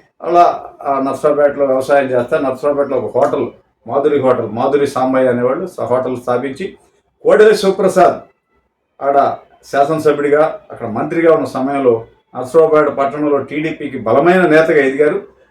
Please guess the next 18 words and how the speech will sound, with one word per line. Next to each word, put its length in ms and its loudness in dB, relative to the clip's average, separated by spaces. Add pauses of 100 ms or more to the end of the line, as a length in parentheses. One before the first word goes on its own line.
(220)
అలా 440 2
నర్సరావుపేటతో 880 0
పెమ్మసాని 460 0
కుటుంబానికి 440 -6
అవినాభావ 380 0
సంబంధం 400 -6
ఉంది. 120 -8 (440)
విచిత్రంగా 760 2 (440)
ఇప్పుడున్న 380 -2 (100)
పోటీ 180 2
చేస్తున్నట్టు 460 -2
పెమ్మసాని 500 -4
చంద్రశేఖర్ 580 -4
కానీ 400 -4
ఆయన 100 -6
సోదరుడు 480 0
కానీ 360 0 (320)
ఇద్దరు 520 4